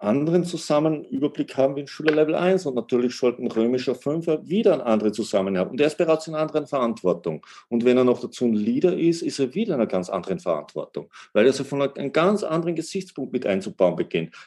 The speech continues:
Der, der, der das nicht ist, nicht tut. Aus dem Grund hat er dann einen höheren Lehrer oder sollte haben. Es gibt immer Negativbeispiele und Negativbeispiele sind auch notwendig. An denen kann man erkennen, was nicht stimmt.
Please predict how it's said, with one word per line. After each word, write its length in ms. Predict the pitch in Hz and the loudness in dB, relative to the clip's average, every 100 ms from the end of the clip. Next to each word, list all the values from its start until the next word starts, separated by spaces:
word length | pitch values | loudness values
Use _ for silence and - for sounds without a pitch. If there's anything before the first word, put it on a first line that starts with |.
| - | -2
Der, 100 | 120 | -2
der, 580 | 123 120 147 202 - - | 2 4 4 2 -2 -4
der 100 | 147 | 0
das 220 | 139 143 147 | 0 -2 -4
nicht 240 | 156 - | -4 -6
ist, 160 | 147 151 | -8 -8
nicht 180 | 127 | -2
tut. 320 | - 214 208 - _ _ _ _ _ _ _ _ _ _ _ _ _ _ _ _ | 2 4 2 -8 _ _ _ _ _ _ _ _ _ _ _ _ _ _ _ _
Aus 120 | 120 | -4
dem 180 | - 147 | 0 0
Grund 280 | 139 139 - | 0 -2 -2
hat 160 | 170 | 0
er 40 | 180 | 0
dann 160 | 147 123 | 0 -2
einen 180 | 113 | -2
höheren 340 | 110 117 110 104 | 2 4 4 4
Lehrer 380 | 95 104 113 - - | 4 4 4 0 -12
oder 160 | - 110 | -4 -2
sollte 560 | - - 202 214 135 92 | -2 2 2 4 0 2
haben. 340 | 85 76 90 | 0 0 -4
Es 120 | 90 | -8
gibt 180 | - 127 | -8 -4
immer 140 | 135 | -2
Negativbeispiele 800 | 123 139 185 147 107 98 98 - 117 | 0 2 2 0 -2 2 2 0 -2
und 60 | |
Negativbeispiele 580 | 117 147 151 135 123 120 | 0 -2 -4 -2 0 0
sind 160 | - - | -2 0
auch 280 | 160 180 127 | 0 0 0
notwendig. 480 | 104 98 92 95 | 2 2 0 0
An 120 | 107 107 | 0 0
denen 300 | 120 156 143 | 0 -2 -4
kann 200 | 127 127 | -6 -4
man 180 | 120 | -4
erkennen, 640 | - 98 _ - 107 156 156 | -4 -8 _ -6 -2 -2 -2
was 160 | 117 | -2
nicht 160 | 147 139 | -4 -4
stimmt. 340 | - 196 208 | -2 0 -2